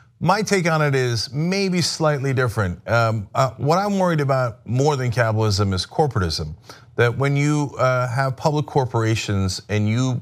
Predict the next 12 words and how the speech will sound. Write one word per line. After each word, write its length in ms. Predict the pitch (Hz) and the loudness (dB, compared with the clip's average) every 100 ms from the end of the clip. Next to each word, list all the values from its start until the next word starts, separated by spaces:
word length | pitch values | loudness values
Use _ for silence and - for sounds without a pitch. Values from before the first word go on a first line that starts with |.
| - | -8
program 540 | - 147 156 135 107 98 | -4 0 2 2 2 2
them, 200 | 95 95 | 0 0
as 160 | 90 | 0
we 160 | 104 98 | 0 0
have 180 | 98 87 | -2 0
done, 440 | 113 104 85 82 - - - _ - | 2 2 0 -4 -8 -20 -20 _ -4
to 240 | 123 120 | 0 2
maximize 680 | 104 123 127 135 123 113 107 | 2 2 2 0 0 0 -2
profit 580 | - 123 120 101 87 - _ 98 | -4 -2 0 -2 -4 -8 _ 0
at 220 | 98 - | 0 0
all 220 | 123 143 | 0 0
costs 640 | 139 107 90 85 - - | 0 0 0 0 -4 -6